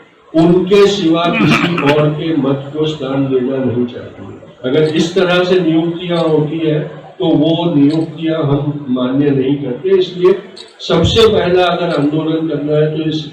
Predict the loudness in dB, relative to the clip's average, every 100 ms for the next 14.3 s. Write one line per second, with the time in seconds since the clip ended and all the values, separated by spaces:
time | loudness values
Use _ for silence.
0 | -2 0 0 -2 -4 -2 0 0 0 -2
1 | -2 -4 -4 -6 -10 -18 -14 -4 0 2
2 | 2 0 -4 -4 -4 -8 -10 -16 -20 -20
3 | _ -2 -2 0 0 4 6 4 0 -2
4 | -2 -2 -4 -4 -2 0 0 -4 -8 -6
5 | -4 -2 -2 -2 -4 -2 0 0 -2 -4
6 | 0 0 0 -2 0 0 0 -4 -4 0
7 | 0 -2 -14 -20 -20 -8 0 2 4 4
8 | 6 6 6 6 4 2 2 0 -2 -12
9 | -20 -20 -20 -2 2 4 4 2 2 0
10 | -4 -10 -18 -20 _ _ _ -14 -2 0
11 | 2 0 0 -4 -8 -16 -20 -20 _ -6
12 | -2 -2 0 0 2 2 2 2 2 4
13 | 4 6 6 4 2 0 2 0 -6 -18
14 | -18 -6